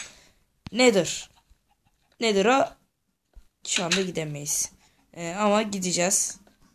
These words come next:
Emin olabilirsiniz. Bundan sonraki bölüm gidelim. Olur. Bundan sonraki bölüm gidelim. Ee, hemen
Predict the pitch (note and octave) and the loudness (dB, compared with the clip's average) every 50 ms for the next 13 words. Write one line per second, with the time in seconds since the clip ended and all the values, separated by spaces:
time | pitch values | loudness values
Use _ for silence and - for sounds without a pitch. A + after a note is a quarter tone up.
0 | _ _ _ _ _ - - - _ _ _ _ _ _ _ _ A3+ - - - | _ _ _ _ _ -20 -20 -20 _ _ _ _ _ _ _ _ -20 -16 -8 -6
1 | F3+ F#3 F3+ F3+ F3 E3+ E3+ E3 D#3+ D#3+ D#3+ D#3+ D#3+ - - F#3 F#3+ - - - | -4 -2 -2 -2 -2 -2 -2 0 -2 -2 -4 -4 -4 -4 -4 -4 -4 -6 -6 -8
2 | - _ _ _ _ _ _ _ _ _ _ _ _ _ _ _ _ _ _ _ | -10 _ _ _ _ _ _ _ _ _ _ _ _ _ _ _ _ _ _ _
3 | - - B3 C4 B3 B3 B3 A#3 A#3+ A#3 A3 G#3+ G#3+ G#3 G3+ F#3+ F#3+ F#3 F3+ F3 | -6 0 4 6 6 8 8 6 6 2 2 2 2 0 0 0 0 -2 -2 -2
4 | F3 E3+ E3 F3+ G#3+ B3 C#4+ D4+ - - - - - - - - A3 G#3 F3+ E3+ | -2 -4 -4 -4 -6 -6 -8 -10 -14 -18 -20 -20 -20 -16 -8 -4 -4 0 0 0
5 | F3+ - - - - - - _ - A#3 G#3+ F3+ F3 - E3+ E3 - - - - | 0 0 -2 -4 -4 -8 -12 _ -10 -8 -6 -6 -6 -8 -10 -12 -10 -10 -10 -10
6 | - - F#3+ F3 F3 F3 F#3 G#3 C#4 - _ _ - - _ _ _ _ _ _ | -10 -10 -10 -8 -4 -4 -4 -6 -6 -14 _ _ -20 -20 _ _ _ _ _ _
7 | _ - - F3 F3 E3+ E3+ E3+ F3+ F3+ F3+ F3+ F3 | _ -16 -10 -8 -6 -6 -6 -4 -4 -4 -4 -4 -6